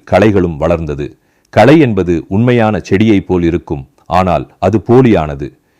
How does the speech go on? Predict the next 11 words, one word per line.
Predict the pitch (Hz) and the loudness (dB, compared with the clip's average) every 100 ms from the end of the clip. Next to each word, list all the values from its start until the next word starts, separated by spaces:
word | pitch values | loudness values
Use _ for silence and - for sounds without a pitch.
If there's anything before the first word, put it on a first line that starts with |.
| _ - | _ -4
தேவனுடைய | 95 135 147 127 98 | 2 2 2 2 0
வார்த்தை | 82 95 104 92 | 2 2 2 -4
உண்மையானது. | 78 90 101 95 82 73 69 - _ _ - | -2 -2 -2 -2 -2 -6 -10 -14 _ _ 0
களை | - 143 | 2 4
என்பது | 151 120 90 82 71 - | 4 0 -2 -4 -4 -8
உண்மையைப் | - 117 151 139 113 | 0 2 2 2 2
போல் | 104 92 | 0 0
காணப்படும், | - 90 98 - 80 69 64 _ | 0 -2 -2 -4 -6 -6 -14 _
ஆனால் | - 92 92 78 78 | -4 -2 0 -4 -6
அது | - 92 87 | -6 -4 -2
போலியானது. | 107 110 98 76 69 67 | 2 2 2 -2 -6 -12